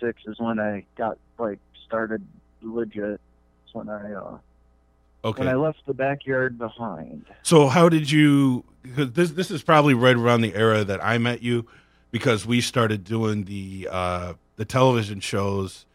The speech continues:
Speaker 2: uh, for the Michigan Wrestling Organization i-, at, uh, Oakland University. And,
Speaker 1: This,
Speaker 2: um,
Speaker 1: this is, this is actually, um, I only, like, it was weird. I, I, like,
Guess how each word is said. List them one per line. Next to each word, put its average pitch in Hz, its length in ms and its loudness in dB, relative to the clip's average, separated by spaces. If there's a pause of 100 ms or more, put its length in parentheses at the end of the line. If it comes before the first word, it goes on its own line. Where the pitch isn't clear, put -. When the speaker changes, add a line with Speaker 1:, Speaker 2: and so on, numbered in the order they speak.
(540)
Speaker 2:
uh, 98 260 -2
for 107 240 0
the 98 160 -2
Michigan 98 380 -4
Wrestling 107 320 -4
Organization 98 880 -8 (600)
i-, 98 220 -6
at, 95 360 -6
uh, 87 420 -4
Oakland 117 260 -2
University. 98 600 -4 (640)
And, 104 600 -2
Speaker 1:
This, 104 100 0
Speaker 2:
um, 101 280 0
Speaker 1:
this 220 200 -6
is, 175 100 -10 (120)
this 175 320 -6
is 247 160 -4
actually, 175 720 0
um, 123 600 -2 (200)
I 180 240 -2
only, 175 800 -2 (600)
like, 165 160 -2
it 175 40 0
was 156 160 0
weird. 143 460 0
I, 156 480 0
I, 151 300 -2 (240)
like, 139 220 -2